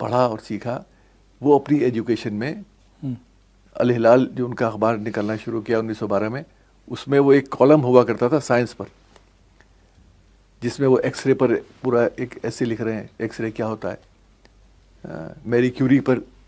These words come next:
Speaker 1: एक पूरा एक ऐसे लिखा, मिसाल के तौर पर बता रहा हूँ, इस
Speaker 2: हम्म,
Speaker 1: तरह की बहुत
Speaker 2: बिल्कुल।
Speaker 1: सारी चीज़ें हैं।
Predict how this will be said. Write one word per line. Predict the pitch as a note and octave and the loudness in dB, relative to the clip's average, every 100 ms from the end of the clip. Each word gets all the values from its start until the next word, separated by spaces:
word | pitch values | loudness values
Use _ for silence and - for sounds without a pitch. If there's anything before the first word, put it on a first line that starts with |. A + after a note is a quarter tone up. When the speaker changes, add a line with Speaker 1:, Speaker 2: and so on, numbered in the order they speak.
| _ B2+ | _ -10
Speaker 1:
एक | A#2+ | -4
पूरा | A#2+ A#2 | 0 0
एक | A2+ - - | 0 -6 -12
ऐसे | - B2 | -6 -4
लिखा, | A2+ A2+ G2+ - _ _ _ _ - _ _ _ _ _ _ _ C3+ | -4 -6 -14 -16 _ _ _ _ -20 _ _ _ _ _ _ _ -12
मिसाल | C3 C3 | -2 -2
के | B2+ | 0
तौर | B2 A#2 | -2 -4
पर | A2+ | -4
बता | G#2 E2+ | -4 0
रहा | F3+ | 0
हूँ, | F3 | 2
इस | |
Speaker 2:
हम्म, | D3+ | 2
Speaker 1:
तरह | C#3+ | 4
की | C3 | 4
बहुत | A#2 | 2
Speaker 2:
बिल्कुल। | - A#2 | -2 -4
Speaker 1:
सारी | |
चीज़ें | A2 A2 G#2+ | -6 -8 -6
हैं। | G#2+ | -8